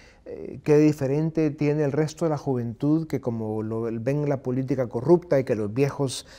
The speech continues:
se quedan ahí agarrados de, de, del palo y no quieren dejarla? Pues, sin embargo, tú te metiste y lo lograste. ¿Por qué los otros no?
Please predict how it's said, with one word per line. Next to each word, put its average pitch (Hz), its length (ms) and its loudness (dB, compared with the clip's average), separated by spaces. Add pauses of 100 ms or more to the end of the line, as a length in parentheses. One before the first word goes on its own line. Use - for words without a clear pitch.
(140)
se - 220 -4
quedan 135 260 8
ahí 131 580 4 (300)
agarrados 131 800 6
de, 117 220 0
de, 113 100 -2
del 113 220 0
palo 151 340 6
y 135 40 2
no 135 120 0
quieren 135 240 2
dejarla? 123 560 2 (260)
Pues, - 120 -14
sin 127 100 0
embargo, 147 280 4
tú 156 120 2
te 156 100 4
metiste 147 460 0
y 254 40 0
lo 226 60 0
lograste. 156 460 2
¿Por - 160 -10
qué 160 80 0
los 165 140 2
otros 139 260 -4
no? 101 140 -6